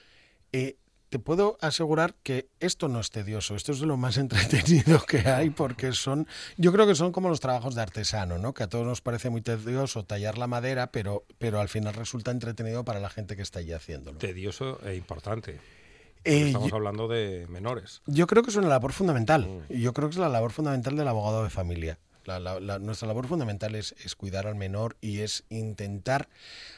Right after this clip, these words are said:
Speaker 1: Mira, hay dos momentos siempre en el momento de la cris-, de, de cuando te llegan los clientes. Lo primero que yo siempre sé, siempre tratamos de procurar, o yo trato de procurar, es sacar al menor del medio de la crisis.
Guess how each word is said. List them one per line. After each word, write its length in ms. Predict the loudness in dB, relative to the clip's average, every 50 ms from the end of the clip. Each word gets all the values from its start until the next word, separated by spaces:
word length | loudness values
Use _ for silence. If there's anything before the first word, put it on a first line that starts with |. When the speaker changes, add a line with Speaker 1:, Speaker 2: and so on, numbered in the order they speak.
| -20 -6 -2
Speaker 1:
Mira, 220 | 2 2 4 4
hay 100 | 2 2
dos 200 | 2 2 2 2
momentos 560 | 2 2 2 2 2 2 0 0 -2 -4 -4 -4
siempre 360 | -4 -4 -4 -4 -4 -4 -4
en 60 | -4
el 60 | -4 -4
momento 240 | -4 -4 -4 -6
de 60 | -6 -6
la 100 | -6 -8
cris-, 240 | -8 -12 -14 -14 -10 -8
de, 180 | -6 -6 -6 -6
de 100 | -10 -10
cuando 260 | -8 -6 -4 -4 -4 -6
te 100 | -6 -6
llegan 220 | -4 -4 -4 -4
los 140 | -6 -6 -8
clientes. 300 | -8 -8 -6 -6 -6 -6
Lo 100 | -4 -4
primero 320 | -4 -4 -2 -2 -2 -2
que 100 | -2 -2
yo 120 | -2 -2 -2
siempre 320 | -4 -4 -4 -4 -4 -6
sé, 360 | -6 -4 -4 -4 -4 -4 -6 -8
siempre 300 | -8 -8 -6 -6 -8 -8
tratamos 380 | -8 -8 -8 -6 -6 -4 -4 -4
de 60 | -6 -8
procurar, 580 | -8 -10 -10 -8 -6 -4 -2 -2 -2 -2 -4 -4
o 120 | -6 -6
yo 160 | -4 -4 -6 -6
trato 280 | -6 -6 -6 -6 -6
de 60 | -8
procurar, 420 | -8 -8 -10 -8 -6 -4 -4 -4 -4
es 120 | -2 -2
sacar 440 | -2 -2 -2 -2 -4 -2 -2 -2 -2
al 120 | -2 -2
menor 360 | -4 -4 -4 -4 -4 -4 -6 -6
del 140 | -6 -6 -4
medio 200 | -4 -4 -4 -2 -2
de 40 |
la 140 | -4 -4 -6
crisis. 520 | -8 -8 -10 -8 -8 -8 -10 -10 -12 -14